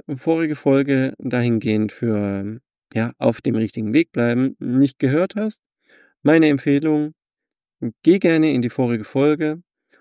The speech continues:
und hör sie dir an. Um auf dem Weg zu bleiben, ist diese sehr hilfreich.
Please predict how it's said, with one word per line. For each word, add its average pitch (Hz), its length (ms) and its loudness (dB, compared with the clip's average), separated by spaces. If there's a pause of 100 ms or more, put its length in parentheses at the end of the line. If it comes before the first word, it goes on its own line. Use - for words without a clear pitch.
(220)
und 139 320 0
hör 120 200 -2
sie 117 140 -4
dir 110 180 -4
an. - 240 -18 (800)
Um 131 140 4
auf 113 160 -2
dem 117 160 0
Weg 135 160 0
zu 160 120 -6
bleiben, 147 600 -2 (640)
ist - 220 -8
diese 165 240 -2
sehr 131 160 0
hilfreich. - 580 -6